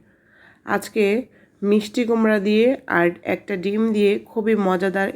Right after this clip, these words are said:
এই নাস্তাটি আশা করছি সকাল বা বিকেলের নাস্তা হিসেবে আপনারা বাসায় তৈরি করলে ঘরের সবাই অনেক বেশি পছন্দ করবে। চলুন আজকের নাস্তার রেসিপিটি শুরু করে দিচ্ছি। এখানে কিছু মিষ্টি কুমড়া আমি লবণ পানি দিয়ে সিদ্ধ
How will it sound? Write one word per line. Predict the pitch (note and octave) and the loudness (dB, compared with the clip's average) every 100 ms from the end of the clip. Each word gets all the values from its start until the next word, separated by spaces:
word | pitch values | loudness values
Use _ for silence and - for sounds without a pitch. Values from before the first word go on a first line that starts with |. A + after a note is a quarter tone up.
| G#3 | -2
এই | |
নাস্তাটি | F#3 F3 E3 G3+ G3 F#3 G#3+ - - - - | 0 0 -2 -6 -4 -2 -4 -8 -20 -20 -16
আশা | - F3+ A3 G#3 | -4 -2 0 0
করছি | A3 A3 A#3 | 0 -2 -4
সকাল | A3 G3 F#3 F#3+ | -2 -4 0 0
বা | F#3+ F3+ | 0 2
বিকেলের | F#3 F3+ F#3+ F#3 | 2 0 -2 -2
নাস্তা | F3+ E3+ - F#3+ | -2 -4 -4 -4
হিসেবে | F#3 G#3+ G3+ G#3+ | -4 -4 -4 -4
আপনারা | F#3 F3 F3 F3 F3 - - - - - | -4 -2 -2 -2 -6 -14 -20 -20 -12 -2
বাসায় | F3+ F3 F#3+ | -2 0 0
তৈরি | F#3 A3 A3 | 2 4 4
করলে | A3 G3+ G#3 | 2 2 0
ঘরের | F#3 F3+ F3+ - G3 | 0 0 0 -2 -2
সবাই | F#3 G3 | 0 2
অনেক | F3+ F3 F3 | 0 0 -2
বেশি | F3 E3 F3 | -2 -4 -6
পছন্দ | D#3+ D3+ D#3+ D#3 | -6 -6 -4 -4
করবে। | D3+ D#3 F3 A3+ | -4 -6 -4 -4
চলুন | A3+ G#3+ F#3+ | -2 -2 0
আজকের | F3 - F3+ | -2 -4 -4
নাস্তার | E3+ E3 - F3+ | -4 -6 -8 -8
রেসিপিটি | F3 F3 F#3+ G3 G3+ C#4 - - - _ - | -6 -6 -6 -8 -2 -2 -2 -10 -20 _ -20
শুরু | - G3 F3 | -2 2 2
করে | E3+ D#3+ | 2 0
দিচ্ছি। | D3 D3+ - E3 - _ _ _ - _ _ - | -2 -6 -8 -12 -12 _ _ _ -20 _ _ -4
এখানে | F#3 G#3 G#3 A3+ | 0 2 2 0
কিছু | A3 G#3+ G#3+ | -2 -4 0
মিষ্টি | G3+ F#3+ - | 0 -2 -6
কুমড়া | G#3+ G3+ G3+ B3+ - | -4 -2 -2 -2 -2
আমি | F3+ G#3 - | -2 0 0
লবণ | F#3 F3 E3+ F3+ | 2 2 2 0
পানি | F3 F3+ F3 | -2 -2 0
দিয়ে | E3 G3+ A3+ | 0 -2 -4
সিদ্ধ | - E3 | -4 -4